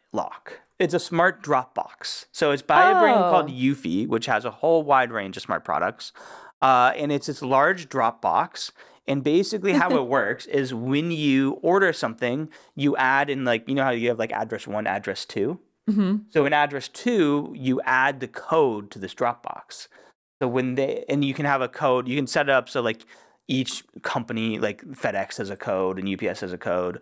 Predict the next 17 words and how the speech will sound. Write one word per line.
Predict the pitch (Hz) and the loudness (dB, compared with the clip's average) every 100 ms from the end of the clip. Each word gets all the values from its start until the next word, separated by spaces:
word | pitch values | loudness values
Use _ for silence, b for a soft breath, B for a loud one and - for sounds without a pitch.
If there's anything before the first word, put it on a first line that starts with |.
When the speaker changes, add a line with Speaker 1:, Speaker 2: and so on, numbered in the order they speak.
| B B B - | B B B 0
Speaker 1:
um, | 107 95 | 0 0
and | 113 | -6
then | 107 | -6
you | 107 | -6
have | 117 98 | -6 -6
your | 98 | -6
own | 123 107 | -4 -4
code, | 98 - 69 90 | -6 -8 -6 -8
so | - | -10
they | 87 | -10
couldn't, | - 85 | -8 -8
like, | 82 - | -10 -8
come | 98 | -10
just | 85 - | -4 -4
steal | - 82 | -4 -6
your | 90 | -10
packages. | - - - 95 151 | -12 -14 -10 -6 -6